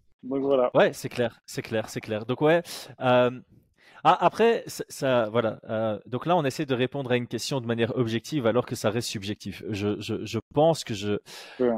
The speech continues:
Speaker 2: Ah. Ah, quoique, en, en fait, c'est vraiment trop complexe comme question parce que les trois combats sont ultra intéressants. Je veux dire, t'as, t'as un peu ce côté, euh, Alex Pereira contre, euh, Yiri.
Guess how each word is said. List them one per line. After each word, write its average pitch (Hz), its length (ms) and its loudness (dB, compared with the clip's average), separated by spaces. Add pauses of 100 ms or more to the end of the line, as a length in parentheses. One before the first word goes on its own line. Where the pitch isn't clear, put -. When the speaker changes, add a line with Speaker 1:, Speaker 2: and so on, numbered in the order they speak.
(160)
Speaker 2:
Ah. 135 460 2 (1400)
Ah, 143 240 2 (640)
quoique, 160 300 0
en, 147 320 6
en 151 40 6
fait, - 140 -6
c'est 135 100 -8
vraiment 127 220 0
trop - 220 -2
complexe 147 360 -4
comme 123 160 -2
question - 280 -4
parce - 180 -6
que 110 300 -2
les 117 100 0
trois - 240 -2
combats 143 240 -2
sont - 240 -8
ultra 131 260 -4
intéressants. 113 460 -4
Je 101 60 -14
veux 110 80 -18
dire, 139 100 -6 (480)
t'as, 123 200 4 (100)
t'as 139 80 4
un 135 80 4
peu 170 140 -2
ce - 80 -14
côté, 143 340 -2
euh, - 120 2
Alex 131 260 0
Pereira 117 440 0
contre, 113 380 -8
euh, 104 100 0
Yiri. 107 480 -4